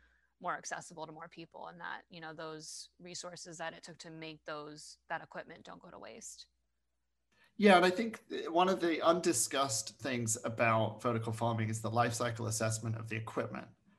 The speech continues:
Speaker 2: You know, we buy equipment, it's made predominantly from steel, it's made with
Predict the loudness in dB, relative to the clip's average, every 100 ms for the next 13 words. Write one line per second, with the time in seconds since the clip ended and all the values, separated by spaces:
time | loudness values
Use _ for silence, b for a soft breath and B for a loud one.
0 | b b -6 -2 0 0 6 8 8 6
1 | 0 0 -2 -2 -4 -6 -2 -2 -2 _
2 | -6 0 2 0 -2 -6 -4 -2 0 0
3 | 0 2 2 4 2 0 B B B -8
4 | -4 0 4 6 4 0 -4 -4